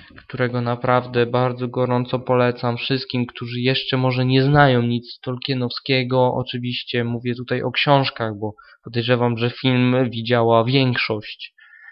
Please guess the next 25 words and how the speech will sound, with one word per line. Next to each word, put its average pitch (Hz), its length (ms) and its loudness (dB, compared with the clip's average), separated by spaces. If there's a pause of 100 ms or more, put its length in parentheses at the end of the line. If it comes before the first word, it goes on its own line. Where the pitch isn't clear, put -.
(1000)
No 226 120 8
więc 185 240 2
tak, 120 200 -8
to 190 200 4
byłoby 143 480 2
na 123 160 2
tyle. 156 460 4 (600)
Dziękuję 135 420 0
za 123 120 2
uwagę. 127 540 2 (420)
Życzę, 123 580 -4 (640)
nie 139 220 2
wiem, 113 340 -2
miłego 123 360 4
wieczoru, 127 520 4
miłego 120 380 0
dnia, 123 280 2
zależy 113 400 -2
kiedy 117 320 -4
będziecie 113 460 -8
słuchać 139 460 -6
odcinka. 127 640 -6 (440)
Zapraszam 127 560 0
oczywiście 120 600 -4
na 113 320 0